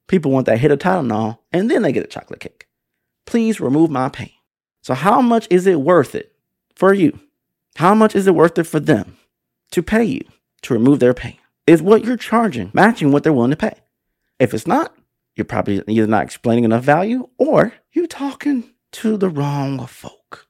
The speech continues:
If the pain is great enough, they will find the money and they will come back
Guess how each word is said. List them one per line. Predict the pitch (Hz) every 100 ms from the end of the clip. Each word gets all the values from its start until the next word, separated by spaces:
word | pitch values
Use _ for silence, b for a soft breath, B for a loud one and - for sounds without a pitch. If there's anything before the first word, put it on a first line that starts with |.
| _ _ _ _ _ _ _ _ _ _
If | 123 -
the | 101
pain | - 156 170
is | 151
great | 151 185 185
enough, | 196 233 - _ _ _ _ _
they | 170 127 165
will | 143 180
find | - 131 160
the | 120
money | 120 139 _ _ _ _ _ _
and | - 127
they | 135
will | 135
come | 131 127
back | 120 123 - _